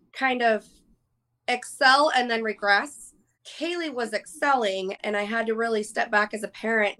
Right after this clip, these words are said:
and realize I can't compare Reagan to Kaylee. They're two different people.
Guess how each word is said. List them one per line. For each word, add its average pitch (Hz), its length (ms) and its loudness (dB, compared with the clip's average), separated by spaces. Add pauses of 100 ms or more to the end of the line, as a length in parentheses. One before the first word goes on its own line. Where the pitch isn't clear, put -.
(120)
and 202 100 -2
realize 196 500 2
I 190 120 -2
can't 202 440 -4
compare - 1000 2
Reagan 196 380 4
to 196 120 -8
Kaylee. 208 520 -4 (420)
They're 190 100 -2
two 214 180 -6
different 196 320 -2
people. 220 540 6